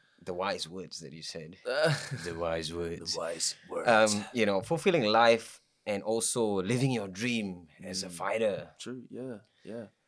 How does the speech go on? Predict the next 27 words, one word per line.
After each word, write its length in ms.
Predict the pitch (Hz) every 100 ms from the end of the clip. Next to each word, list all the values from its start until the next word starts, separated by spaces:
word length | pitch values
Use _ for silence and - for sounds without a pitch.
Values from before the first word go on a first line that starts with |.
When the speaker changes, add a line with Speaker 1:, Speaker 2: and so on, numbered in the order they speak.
| _ _ _ - - -
Speaker 2:
Yeah, 280 | 139 165 -
I 80 | 92
g-, 160 | 87 -
yeah, 160 | 113
hundred 260 | 87 117 123
percent. 220 | - 123
Just 140 | 101 90
having 180 | 110 98
a 40 |
balance, 420 | 87 107 110 -
eh? 200 | 117 110 95
Having 200 | - 104
a 40 | 98
Speaker 1:
Mm. 60 |
Speaker 2:
balance, 420 | 82 104 104 - 78
like, 260 | 80 - -
I, 280 | 87 87 87 _ _ - - - -
because, 320 | 127 - 147
like, 180 | 117 95
I 60 | 101
guess, 180 | 95 -
so 120 | 113
I 140 | 113
have 180 | 101 92
my 160 | 92 90
son, 360 | - 98 90 _ -
right? 260 | 92 95